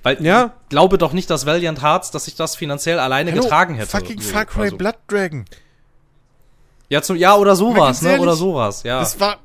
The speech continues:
Speaker 3: dafür, für, dass es eigentlich nur ein Joke war, so, war, war das, hatte das viel zu hohe, äh, äh, äh, Production Values.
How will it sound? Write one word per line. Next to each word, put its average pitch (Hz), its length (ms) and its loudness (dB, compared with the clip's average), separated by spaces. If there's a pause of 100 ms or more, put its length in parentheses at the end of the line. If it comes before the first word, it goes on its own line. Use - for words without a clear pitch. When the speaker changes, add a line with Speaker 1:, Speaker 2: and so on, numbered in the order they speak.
(140)
Speaker 3:
dafür, 240 340 -2
für, 196 180 -8 (180)
dass 190 200 -6
es - 100 -10
eigentlich 202 320 -6
nur 185 120 -6
ein 165 100 -8
Joke 214 420 -4
war, 123 320 -4 (380)
so, 131 380 -8 (560)
war, 156 400 -8
war 175 160 -2
das, 196 200 -8
hatte 175 220 -12
das 180 160 -14
viel 381 220 -14
zu 220 200 -8
hohe, 214 320 -2
äh, 180 520 -8
äh, 160 560 -10
äh, 165 40 -10
Production 175 520 -10
Values. 107 480 -6